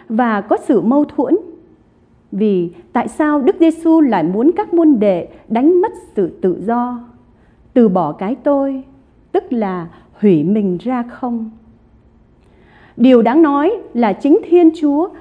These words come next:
đã trao ban cho con người tự do, và Ngài chấp nhận con người dùng tự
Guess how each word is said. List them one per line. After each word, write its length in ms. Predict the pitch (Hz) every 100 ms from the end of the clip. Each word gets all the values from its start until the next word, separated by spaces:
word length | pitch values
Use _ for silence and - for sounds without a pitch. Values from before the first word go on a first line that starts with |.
| - -
đã 160 | 254
trao 300 | - 330 311
ban 300 | 285 302 311
cho 140 | 302 311
con 320 | - - 277
người 320 | 208 190 165 -
tự 240 | 190 180 208
do, 360 | 247 247 240 240 _ _ _ _ _ -
và 240 | 196 220 190
Ngài 300 | 196 180 170
chấp 240 | 359 381
nhận 300 | 269 214 165 - - _ -
con 240 | 302 285
người 420 | 214 196 165 165 226
dùng 220 | 202 170 220
tự 180 | 175